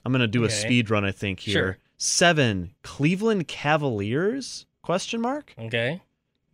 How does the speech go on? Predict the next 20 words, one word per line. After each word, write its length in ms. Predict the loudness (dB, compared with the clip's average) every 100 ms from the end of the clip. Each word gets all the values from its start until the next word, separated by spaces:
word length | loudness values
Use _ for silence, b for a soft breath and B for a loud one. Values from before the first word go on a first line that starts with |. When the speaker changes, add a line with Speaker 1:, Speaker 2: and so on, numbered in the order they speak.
| -10
Speaker 1:
Six, 640 | 0 4 2 0 -8 -12 -12 -2
Denver 460 | 2 2 2 2 2
Nuggets. 880 | 2 2 2 0 -2 -4 -6 -6 -8 _ _ _ _ _ _ _ _ _ -4
Speaker 2:
I, 180 | -2 -2
I 100 | -6
think 180 | 0 2
I 80 | 4
got 160 | 2 2
one 200 | 0 2
reason 280 | 0 0 0
why 200 | 2 2
they're 120 | 2
happy, 360 | 0 0 -2
but 200 | -2 -2
continue. 480 | -2 -2 0 0 -2 -6 _ _ _ _ _ _
Speaker 1:
I 80 | -2
understood 420 | -2 -6 -4 -2
that 160 | -2 -6
reference. 440 | -8 -8 -8 -10 b b b b
Five, 800 | 0 6 6 6 4 2 -4